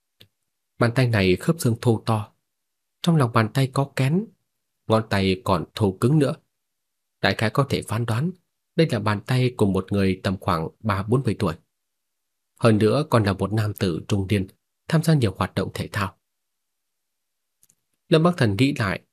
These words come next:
người bên cạnh mình mà hắn quen biết, hình như đều không có ai khớp với bàn tay này cho lắm. Vậy sẽ là ai đây? Đang lúc suy nghĩ, thì bỗng dưng có tiếng bước chân truyền đến. Chỉ thấy Vương Trung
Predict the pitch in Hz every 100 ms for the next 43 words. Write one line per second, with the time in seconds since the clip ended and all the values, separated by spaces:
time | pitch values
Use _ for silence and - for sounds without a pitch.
0 | _ _ - 131 160 160 98 101 95 90
1 | - - 95 90 117 104 82 85 135 -
2 | _ _ _ _ _ _ - 147 175 131
3 | 104 135 127 165 - 123 120 113 170 175
4 | 170 101 87 107 107 95 82 95 95 131
5 | 196 - _ _ _ _ _ _ _ _
6 | _ 120 113 113 143 139 - 117 127 127
7 | 131 - _ _ _ _ _ _ _ _
8 | _ _ _ _ _ _ 98 90 87 113
9 | - 110 87 98 143 - _ _ _ _
10 | 147 139 139 135 113 120 120 117 143 170
11 | 117 92 - 98 - 95 135 190 _ _
12 | _ _ _ _ _ _ _ _ _ _
13 | _ _ - 95 110 107 98 95 98 92